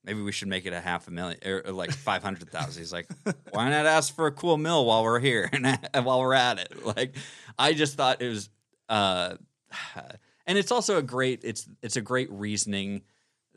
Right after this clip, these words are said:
Speaker 1: that they came to America. You know, I, I like that that's the reason, like, we need another, we need a million dollars.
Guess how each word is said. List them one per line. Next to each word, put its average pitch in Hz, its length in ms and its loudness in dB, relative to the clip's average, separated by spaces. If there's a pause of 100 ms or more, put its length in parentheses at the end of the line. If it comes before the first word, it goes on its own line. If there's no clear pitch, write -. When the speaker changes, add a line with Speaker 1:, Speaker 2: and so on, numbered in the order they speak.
(100)
Speaker 1:
that 98 400 0 (260)
they 107 160 -2
came 92 360 -4
to 90 140 -8
America. - 640 -14 (360)
You 107 140 -2
know, 92 300 -2
I, 110 260 4
I 107 100 4
like 120 240 0
that 113 180 -6
that's 101 280 0
the 101 120 -6
reason, 92 420 -6
like, 90 200 -10
we 101 100 -2
need 104 180 2
another, 95 480 -2
we 117 140 0
need 117 160 4
a 107 40 4
million 104 380 0
dollars. 90 520 -4